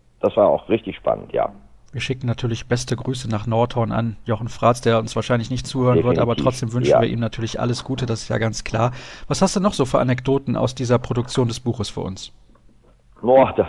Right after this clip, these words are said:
Speaker 1: müsste ich jetzt erstmal überlegen. Drück mal auf die Stopptaste.
Speaker 2: Ja, die Zeit gebe ich dir, das ist gar kein Problem.
Speaker 1: Ja, Stefan Hecker wäre vielleicht noch so ein Ding, weil mit Stefan Hecker habe ich dann auch lange telefoniert, der mittlerweile,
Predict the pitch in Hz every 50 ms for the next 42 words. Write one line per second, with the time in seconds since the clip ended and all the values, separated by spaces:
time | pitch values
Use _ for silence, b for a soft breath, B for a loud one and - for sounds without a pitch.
0 | - - 117 117 117 - 117 113 110 - 110 120 110 120 117 113 107 113 110 110
1 | 117 131 127 107 76 82 104 - 113 110 107 101 - 104 - - 131 - - -
2 | - 85 76 69 - - 85 - - 104 117 113 117 131 131 127 123 127 - 131
3 | 135 131 - 135 151 147 131 - - 110 104 107 - - - 120 123 131 127 120
4 | 123 127 120 120 127 135 127 - - - - B B B B B B B B B
5 | _ _ _ 90 95 101 - - 135 139 131 120 120 151 - - 80 73 76 71
6 | 73 - - 71 69 73 76 80 73 69 73 69 65 67 71 69 73 73 85 107
7 | 113 - b b b b b b b b b - 82 87 87 87 85 - - 98
8 | - 98 87 101 117 - 113 110 110 104 104 - 90 - - - 127 - 92 78
9 | 76 76 73 - - 73 78 78 - - 80 80 78 80 98 110 - - 85 82
10 | 80 80 78 80 87 - - 90 82 76 80 82 85 85 85 87 85